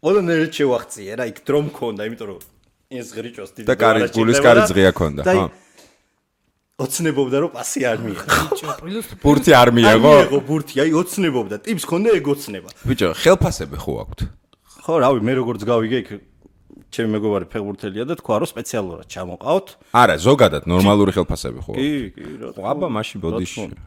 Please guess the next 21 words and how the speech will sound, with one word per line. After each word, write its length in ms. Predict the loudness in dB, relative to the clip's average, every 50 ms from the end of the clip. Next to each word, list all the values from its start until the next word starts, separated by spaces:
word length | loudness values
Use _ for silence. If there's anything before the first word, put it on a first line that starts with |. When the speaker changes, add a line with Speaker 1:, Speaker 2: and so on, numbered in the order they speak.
| -20 -16
Speaker 1:
რა 80 | -10 -6
Speaker 2:
მიე, 80 | -4
Speaker 1:
თქმა 160 | -2 -2 -2 -2
Speaker 2:
კი, 80 | -2
Speaker 1:
უნდა. 80 | -2 0
Speaker 2:
რა 80 | 2 0 0
ვქნათ, 260 | -2 -4 -12 -12 -12
ბიჭებო, 340 | -12 -10 -8 -8 -6 -4 -4 -6
ეგრე 220 | -4 -4 -4 -4 -4 -4
არის, 200 | -6 -8 -10 -12 -12
რა. 100 | -12 -12 -12 -14 -16 -20 _ _ _ _ _ _ _ _ -6
Speaker 1:
რა, 160 | -6 -4 -4
რა, 200 | -4 -6 -8 -10 -4
Speaker 2:
წამყვანი 480 | 0 2 2 4 6 6 6 6 6 6 4
ერთ-ერთი 320 | 4 2 0 -2 -2 -4
სპორტის 360 | -6 -2 -2 -2 -2 -2 -4 -2
სახეობა 500 | -2 -2 0 0 0 0 0 0 0 -2 -2 -2
არის. 160 | -4 -6 -10
ნუ, 160 | -10 -6 -2
Speaker 1:
სამწუხაროდ. 240 | -2 0 0 0 4
Speaker 2:
მზად 200 | 6 6 6